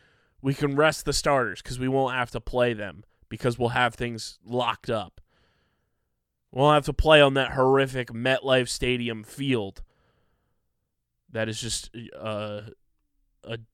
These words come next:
death sentence. I don't know what it is with this team offensively, but they have a lot of things they need to figure out.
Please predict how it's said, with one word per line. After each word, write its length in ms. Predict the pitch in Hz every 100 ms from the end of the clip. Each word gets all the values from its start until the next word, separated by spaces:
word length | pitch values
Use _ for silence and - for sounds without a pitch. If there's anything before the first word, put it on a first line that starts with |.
| _
death 260 | 147 147
sentence. 800 | - - 110 98 - 87 - - - _ _ _ _ _ _ _ _ _ _ _ _ _ _ _ _ _ _ _ _ _ _ _ -
I 140 | 120
don't 140 | 160
know 100 | 165
what 260 | 143 131 135
it 100 | 135
is 180 | 135 123
with 100 | 127
this 140 | 127
team 400 | - 139 135 131 - _ _ _ _ _ _ _ _ _ _
offensively, 640 | 123 113 123 131 127 127 139
but 160 | 131 117
they 140 | 123
have 100 | 127
a 60 | 104
lot 440 | 104 110 123 123
of 80 | 120
things 300 | 120 110 110
they 140 | 110
need 160 | 110 107
to 60 |
figure 360 | - 107 98 69
out. 200 | 50 -